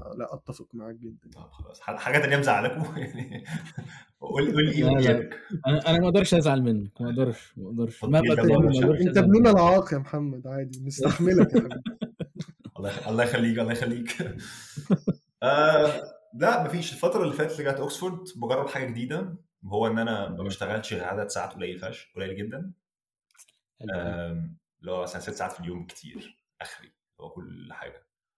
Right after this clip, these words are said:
Speaker 2: وبحاول
Speaker 3: حلو.
Speaker 2: أعمل إيه؟ اللي هو الست ساعات دول يبقوا شغل، شغل، وبقية الأيام بتصرمح بقى، اللي هو <laughs> طول اليوم عمال أتمشى، أروح يمين، أروح شمال.
Speaker 3: حلو.
Speaker 2: فالدنيا حلوة. ولسه مقفل شهر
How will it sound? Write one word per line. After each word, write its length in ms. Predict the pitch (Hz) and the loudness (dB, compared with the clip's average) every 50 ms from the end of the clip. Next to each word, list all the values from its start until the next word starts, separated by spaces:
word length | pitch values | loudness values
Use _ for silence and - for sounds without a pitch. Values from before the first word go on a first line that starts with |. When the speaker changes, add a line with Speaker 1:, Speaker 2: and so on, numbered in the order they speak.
| _ _ _ | _ _ _
Speaker 2:
وبحاول 320 | - - 98 - 110 117 123 | -16 -12 -4 0 2 4 4
Speaker 3:
حلو. 80 | 117 | 4
Speaker 2:
أعمل 140 | 117 117 110 | 2 2 -2
إيه؟ 160 | 95 98 101 | -4 -4 -6
اللي 120 | 101 95 98 | -4 -4 -4
هو 280 | 98 101 104 104 101 95 | -4 -2 -2 -2 -2 -4
الست 260 | 95 - - 120 - | -4 -6 -8 -10 -6
ساعات 220 | - 113 101 104 | -2 0 0 0
دول 100 | 107 110 | 0 -4
يبقوا 120 | 113 - - | -6 -8 -6
شغل، 240 | - 127 120 110 101 | -6 -4 -4 -4 -4
شغل، 340 | 104 131 156 165 - - - - - | -2 -2 -2 -2 -2 -6 -12 -14 -14
وبقية 300 | 101 92 107 110 117 - | -8 -4 -2 -2 -2 -2
الأيام 220 | - 117 110 113 107 | -2 -2 -2 -2 -2
بتصرمح 420 | 110 - - 85 80 80 - - | -4 -6 -6 -8 -10 -10 -14 -16
بقى، 160 | - - - - | -20 -20 -20 -20
اللي 120 | _ - | _ -18
هو 160 | - - 98 - | -18 -18 -16 -16
<laughs> 280 | 104 101 - - 170 - | -16 -16 -14 -12 -8 -4
طول 120 | 151 156 | -2 -2
اليوم 180 | 147 135 139 135 | 0 0 0 0
عمال 240 | 117 117 120 113 101 | 0 0 -2 -2 -2
أتمشى، 320 | 101 101 98 - - - | -4 -4 -6 -4 -2 -2
أروح 360 | 101 101 101 - 127 - - | -2 -2 -2 -4 -6 -6 -8
يمين، 340 | 101 101 101 101 104 104 104 | -8 -8 -8 -6 -4 -4 -4
أروح 140 | 101 98 90 | -4 -6 -8
شمال. 460 | - 92 95 92 95 95 92 95 - _ _ _ _ _ _ _ _ _ _ _ | -10 -10 -10 -10 -10 -10 -12 -14 -18 _ _ _ _ _ _ _ _ _ _ _
Speaker 3:
حلو. 220 | - 107 107 107 104 - - | -6 -4 -4 -4 -6 -10 -14
Speaker 2:
فالدنيا 500 | - - 104 98 101 101 131 165 - - | -6 -4 -4 -4 -4 -4 -2 -2 0 0
حلوة. 500 | - - 156 175 196 208 202 - - _ _ _ _ _ _ _ _ _ _ _ _ _ _ _ _ _ _ _ _ - _ - | 0 0 -2 -2 -4 -6 -8 -10 -14 _ _ _ _ _ _ _ _ _ _ _ _ _ _ _ _ _ _ _ _ -20 _ -8
ولسه 880 | 107 110 110 110 110 110 107 107 104 104 107 123 143 143 - - 135 123 | -2 0 2 2 4 2 2 0 -2 -4 -4 -4 -4 -2 -2 -2 -2 -2
مقفل 600 | - - - 120 127 - - - - 110 101 - | -4 -6 -6 -6 -6 -6 -8 -12 -12 -12 -10 -10
شهر 380 | - - 110 107 107 - - | -6 -4 -4 -4 -4 -6 -12